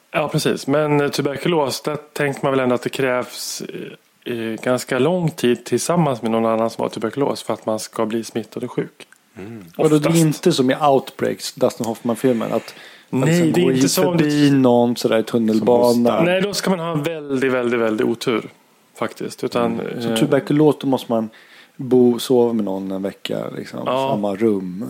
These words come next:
Speaker 1: Ja.
Speaker 3: ligga och hosta och,
Speaker 1: Ja,
Speaker 3: och
Speaker 1: jag
Speaker 3: andas in de där.
Speaker 1: Ja, det är nog det vanliga, att man behöver vara ganska lång tid tillsammans med någon som har tuberkulos.
Speaker 3: Och det är inte samma sak som att det är multiresistent och sånt, utan
Speaker 1: Nej, men det är
Speaker 3: mycket
Speaker 1: liksom
Speaker 3: mer
Speaker 1: en annan
Speaker 3: aggressivt.
Speaker 1: grej.
Speaker 3: Ja.
Speaker 1: Eh, det, det, multiresistensen, det har ju ingenting att göra med hur smittsam den är eller ens hur, liksom,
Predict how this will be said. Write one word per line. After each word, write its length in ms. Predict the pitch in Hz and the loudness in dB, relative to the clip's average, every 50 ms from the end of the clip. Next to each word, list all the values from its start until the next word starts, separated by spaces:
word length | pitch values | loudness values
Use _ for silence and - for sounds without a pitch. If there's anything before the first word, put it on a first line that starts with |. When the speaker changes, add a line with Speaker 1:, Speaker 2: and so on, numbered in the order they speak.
| - | -6
Speaker 1:
Ja. 220 | - 123 120 120 160 | -4 -2 2 4 4
Speaker 3:
ligga 260 | 147 131 117 117 110 | 4 6 4 4 2
och 60 | 107 - | 0 -2
hosta 360 | 117 110 - - - - 117 | -2 -4 -4 -10 -6 -4 -2
och, 140 | 107 110 117 | -2 0 0
Speaker 1:
Ja, 160 | 120 123 127 | 0 -2 -2
Speaker 3:
och 100 | - - | -2 -2
Speaker 1:
jag 80 | 139 | -2
Speaker 3:
andas 260 | 123 113 117 107 - 151 | 0 0 -2 -2 -2 -2
in 200 | 139 120 117 110 | -4 -4 -2 -4
de 100 | 107 101 | -4 -4
där. 80 | 104 | -4
Speaker 1:
Ja, 220 | 104 120 123 123 120 - _ | -4 -2 -4 -4 -6 -8 _
det 140 | - 143 139 | 0 0 2
är 40 | 135 | 2
nog 160 | 131 127 120 | 2 0 0
det 80 | 117 117 | 0 0
vanliga, 320 | 113 113 113 120 120 113 | -2 -2 -2 -2 -2 -2
att 240 | - - - 123 - | -2 -2 -4 -4 -2
man 160 | 127 123 123 | -2 -2 0
behöver 300 | 120 117 117 120 113 113 | 0 0 0 0 -2 -2
vara 260 | 110 113 113 110 113 110 - - - - - - - | -2 0 0 0 -2 -4 -6 -18 -20 -20 -20 -18 -8
ganska 260 | - 127 113 - 127 | -6 -6 -4 -2 -2
lång 180 | 127 135 139 120 | 0 0 0 -2
tid 60 | - - 113 | -2 -4 -6
tillsammans 340 | - - - 113 110 110 - | -6 -4 -6 -6 -6 -6 -8
med 80 | - - | -8 -6
någon 140 | 113 113 110 | -6 -6 -6
som 120 | - - | -8 -12
har 40 | - | -12
tuberkulos. 400 | - - - - - - - - | -10 -10 -10 -10 -10 -10 0 0
Speaker 3:
Och 80 | 151 | 2
det 80 | 143 160 | 4 4
är 40 | 165 | 2
inte 140 | 156 - - | 2 0 -2
samma 180 | - 123 117 | -2 -2 -2
sak 160 | - - 110 | -2 -4 -6
som 100 | - 113 | -6 -6
att 80 | 107 98 | -8 -6
det 80 | - 104 | -6 -6
är 20 | |
multiresistent 1200 | 101 110 117 110 104 98 - - - 110 - 110 - - 117 - - - - 123 113 113 104 - | -4 -4 -4 -4 -6 -8 -16 -12 -12 -8 -8 -8 -8 -8 -10 -10 -8 -2 -2 -2 0 -2 -6 -8
och 80 | - 107 | -10 -10
sånt, 300 | - 113 117 113 107 - | -6 -6 -8 -8 -8 -10
utan 180 | - - 110 107 | -10 -8 -8 -8
Speaker 1:
Nej, 360 | 107 101 - - - - 160 | -8 -10 -12 -14 -6 0 0
men 20 | 170 | 2
det 40 | |
är 40 | 180 | 2
Speaker 3:
mycket 140 | 190 190 185 | 2 2 0
Speaker 1:
liksom 180 | 196 - - 233 | 2 2 2 0
Speaker 3:
mer 60 | 180 | 0
Speaker 1:
en 60 | 170 | 2
annan 120 | 165 165 165 | 0 0 0
Speaker 3:
aggressivt. 280 | 165 160 185 175 170 143 | 2 0 0 0 0 0
Speaker 1:
grej. 200 | 113 110 113 120 107 - - 151 | 0 0 -2 -2 -6 -12 -12 -8
Speaker 3:
Ja. 100 | - 110 | -4 -4
Speaker 1:
Eh, 120 | 110 110 - - | -4 -4 -6 -8
det, 100 | - - | -10 -8
det, 140 | - - - - - 175 170 | -8 -8 -10 -10 -16 -8 -2
multiresistensen, 960 | 156 165 160 160 156 - - 160 160 - - - - 185 180 160 - 151 | 0 2 2 2 0 0 -2 -2 -2 -2 -4 -6 -6 -6 -6 -4 -4 -2
det 60 | 135 123 | 0 0
har 120 | 147 170 | 2 0
ju 140 | 170 165 156 | 0 0 0
ingenting 400 | 143 143 156 - - 143 127 123 | 0 0 0 -2 0 0 0 2
att 60 | 123 | 2
göra 280 | 123 117 113 113 113 113 | 2 2 2 2 2 2
med 60 | 117 | 0
hur 60 | 117 | 0
smittsam 500 | 110 - - 123 - - - - 156 143 | -2 -2 -6 -6 -6 -6 -4 -2 -2 -2
den 120 | 131 110 104 | 0 -2 -2
är 100 | 107 - | -2 0
eller 500 | 120 123 113 113 113 110 107 107 104 - | 0 0 0 0 0 0 0 -2 -2 -2
ens 360 | - 117 113 113 107 - - | -4 -4 -4 -6 -8 -8 -6
hur, 140 | 110 110 107 | -4 -4 -4
liksom, 440 | 113 110 - 117 110 104 104 113 | -4 -6 -6 -6 -6 -6 -6 -10